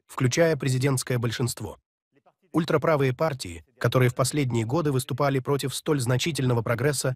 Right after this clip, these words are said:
достигнутого нашей Европой, будь то восстановление экономики, общая защита наших границ, поддержка наших фермеров,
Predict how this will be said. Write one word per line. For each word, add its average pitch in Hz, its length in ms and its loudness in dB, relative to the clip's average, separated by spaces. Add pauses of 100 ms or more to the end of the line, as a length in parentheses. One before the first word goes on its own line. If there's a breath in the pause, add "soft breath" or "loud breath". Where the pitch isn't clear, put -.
(160)
достигнутого 127 680 0
нашей 120 320 0
Европой, 120 440 -2 (360)
будь 135 260 0
то 143 100 2
восстановление 131 800 0
экономики, 127 560 -2 (280)
общая 143 340 0
защита 131 340 -2
наших 131 280 0
границ, 135 440 0 (360)
поддержка 131 480 2
наших 127 320 0
фермеров, 131 500 0